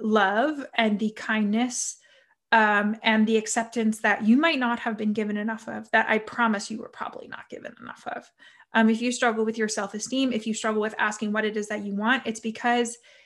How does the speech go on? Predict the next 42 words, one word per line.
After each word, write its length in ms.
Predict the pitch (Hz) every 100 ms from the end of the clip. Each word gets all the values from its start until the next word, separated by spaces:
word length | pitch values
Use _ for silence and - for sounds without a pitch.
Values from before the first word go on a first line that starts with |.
| _ -
people 260 | 233 262
didn't 440 | 262 247 240 233 - _ -
accept 360 | 226 - 302
you 100 | 311
for 160 | 247 226
who 140 | 220
you 200 | 220 214
are. 240 | 254 311 214
Like, 140 | 220 226
my 140 | 233
parents 480 | 233 302 359 262 240
constantly 440 | - 240 240 233
said, 300 | 233 233 220 -
"Oh, 140 | 226
you 160 | 214 233
should 260 | - 214
go 140 | 214 214
be 120 | 233
doing 240 | 240 240
this," 200 | 240 220
or, 60 | -
"You 140 | 214
should 200 | 214 226
go 160 | 208 214
be 120 | 220
a 40 |
doctor 360 | 220 214 214 214
or 40 |
a 40 | 208
lawyer." 320 | 214 220 214
It 80 | 208
was 120 | 208
like, 180 | 214 214
"You 120 | 220
should, 280 | 220 226 214
should, 260 | 220 208
should," 440 | 208 - 294 233 208
instead 340 | - 220 226
of 100 | 220
just 220 | 214 220 214
like, 160 | 202
"Hey, 420 | - 269 254 220